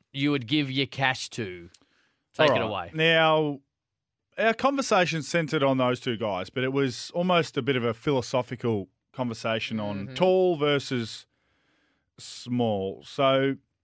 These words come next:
Speaker 2: in the end, it was Sam De Koning, the premiership winning
Speaker 1: Yeah.
Speaker 2: key defender,
Speaker 1: Mm-hmm.
Speaker 2: the man who received a Norm Smith medal vote, if you don't mind, um, versus Nick Dacos, who was the runaway, uh,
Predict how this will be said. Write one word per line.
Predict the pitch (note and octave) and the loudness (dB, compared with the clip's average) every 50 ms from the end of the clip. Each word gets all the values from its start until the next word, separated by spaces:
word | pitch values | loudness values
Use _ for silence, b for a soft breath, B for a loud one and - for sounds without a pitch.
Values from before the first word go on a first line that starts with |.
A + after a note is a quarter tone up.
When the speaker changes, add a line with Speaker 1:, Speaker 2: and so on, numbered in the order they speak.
| _ _ _ - | _ _ _ -6
Speaker 2:
in | F3 F3+ | -4 -2
the | E3 D3+ C3+ | 0 0 2
end, | C3 B2+ B2 A#2+ | 2 2 0 0
it | A#2+ - | -2 -2
was | A2+ A2 G#2+ G#2 - - - _ _ | -4 -4 -4 -6 -12 -16 -18 _ _
Sam | - - - A#2+ A#2 A2 | -14 -8 -6 -4 -4 -4
De | G#2+ G2+ | -6 -6
Koning, | - - G#2+ G#2 G#2 G#2 A#2+ E3 F3+ | -6 -6 -6 -6 -6 -6 -8 -8 -10
the | D#3+ B2+ | -12 -12
premiership | _ - C3 C3+ D#3 D#3+ C#3+ A#2 - - A2+ G2 - - - | _ -2 0 0 2 2 0 0 0 -4 -4 -6 -8 -14 -8
winning | B2+ B2+ E3 G#3 G#3+ A3+ F#3+ D3 | -2 2 2 4 4 4 2 2
Speaker 1:
Yeah. | A#2+ F#2+ F2 - _ _ _ _ _ _ _ - | 0 -4 -6 -12 _ _ _ _ _ _ _ -4
Speaker 2:
key | - C#3+ C3+ B2 | 0 0 0 0
defender, | A2 A2+ - A2 A2+ A#2+ A#2 A2+ A#2 B2+ | -2 -6 -6 -2 -2 -2 0 0 0 0
Speaker 1:
Mm-hmm. | D3 F3+ - D3+ | -2 -2 -4 -4
Speaker 2:
the | C#3 | -4
man | C3 C#3 D3 D3+ C#3 | -2 0 0 2 0
who | B2+ B2 | 0 -2
received | A#2 A2+ - - B2+ A#2+ A#2+ G#2+ - - | -2 -4 -6 -4 -4 -4 -4 -4 -6 -6
a | A2 G#2 G#2 | -6 -6 -4
Norm | G#2 A2 A2+ A2 G#2+ | -4 -6 -6 -6 -8
Smith | - - - G#2+ F#2+ - | -10 -8 -10 -10 -10 -8
medal | F#2 G2 G#2+ B2 B2 G2 | -8 -6 -6 -4 -6 -6
vote, | D#2+ E2+ E2+ F#2+ G2 _ _ _ _ | -6 -8 -8 -10 -10 _ _ _ _
if | F2+ F2 - | -20 -20 -18
you | F#2 | -16
don't | E2 F2 F2 E2+ - | -14 -12 -14 -14 -14
mind, | - E2+ F#2+ F#2+ D#2+ D#2+ F#2+ A2+ _ _ _ _ _ _ _ _ _ _ _ - | -12 -12 -12 -12 -12 -12 -16 -18 _ _ _ _ _ _ _ _ _ _ _ -4
um, | B2+ B2 A#2+ A#2+ A#2+ A#2+ A#2+ A#2+ A#2+ A#2+ A#2 A#2 A2+ - _ _ - _ _ _ _ _ _ - | -2 0 2 2 2 2 2 2 0 0 0 -2 -4 -8 _ _ -20 _ _ _ _ _ _ -10
versus | A#2+ A2+ B2 B2+ B2+ A#2 - - A#2+ A2 G#2+ - - | -2 0 2 2 2 0 0 -2 -2 -2 -4 -4 -4
Nick | C3 C3 A#2+ - | -4 -4 -4 -2
Dacos, | - B2 A#2 A2+ - G2+ F2 - - | 0 0 0 0 -2 -6 -8 -8 -10
who | - A2+ | -10 -8
was | G#2+ G#2+ G2 F#2+ | -8 -8 -8 -6
the | A2 G#2+ G#2 | -6 -4 0
runaway, | G#2+ A#2+ B2+ C3 A#2+ A2+ G#2+ G2 F2+ F#2 F#2+ G2 - - _ _ _ _ _ _ _ _ _ _ _ _ _ _ _ _ _ _ _ | 0 2 2 2 0 0 -2 -2 -4 -6 -6 -10 -12 -16 _ _ _ _ _ _ _ _ _ _ _ _ _ _ _ _ _ _ _
uh, | G2 F#2+ F#2 F#2 F#2 | -18 -16 -16 -16 -16